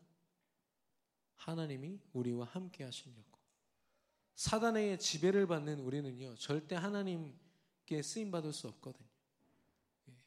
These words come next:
불신자들이 자신의 능력으로 하나님을 만날 수 없는 이유이기도 합니다. 그리고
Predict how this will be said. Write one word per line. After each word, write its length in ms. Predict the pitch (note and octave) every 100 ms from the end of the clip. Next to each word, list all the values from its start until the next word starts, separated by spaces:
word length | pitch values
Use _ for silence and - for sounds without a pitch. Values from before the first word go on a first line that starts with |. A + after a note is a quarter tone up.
| _ _ _ -
불신자들이 720 | D#3+ G3 G#3 G3+ F#3 F3 E3+
자신의 440 | - D3 G3 G3
능력으로 480 | E3 D#3+ F#3 F3 E3+
하나님을 360 | F#3 G3 F3+ C#3+
만날 280 | B2 D3+
수 140 | D#3+ C#3+
없는 220 | C#3+ C3+
이유이기도 520 | C3 D3 D3+ C#3 C3+
합니다. 340 | B2+ C3 A2+ - - _ _ _ _ _ _
그리고 640 | E3+ F3+ F#3 F3+ C3+ -